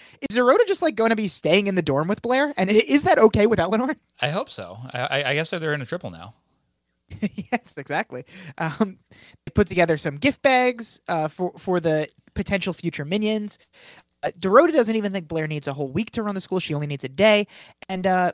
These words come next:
Speaker 1: Blair, like you said, Blair's under the impression she's in a single, but here comes Georgina to burst that bubble. I, I guess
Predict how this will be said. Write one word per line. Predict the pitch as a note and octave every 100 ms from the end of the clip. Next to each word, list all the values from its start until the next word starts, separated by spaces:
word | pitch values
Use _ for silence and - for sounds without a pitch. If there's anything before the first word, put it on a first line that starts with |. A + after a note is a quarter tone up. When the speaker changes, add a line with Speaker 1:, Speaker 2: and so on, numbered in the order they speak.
| -
Speaker 1:
Blair, | G#3+ B3+
like | A3+ B3+
you |
said, | A#3 B3+
Blair's | D3 G3+ E4
under | D#4 D#4
the |
impression | B3+ - A3+ A3+
she's | G3+ E3+
in | A3
a | C#4+
single, | D#3 C3+ C3+
but | D3
here | - F4+
comes | F#4 D#4
Georgina | F#3+ A3 D3+ E3 D#3
to | D#3
burst | D3 E3
that | E3+ C#3+
bubble. | C#3+ C3+ C#3 C#3 - - - - -
I, | G#3 -
I | G3
guess | G3 G3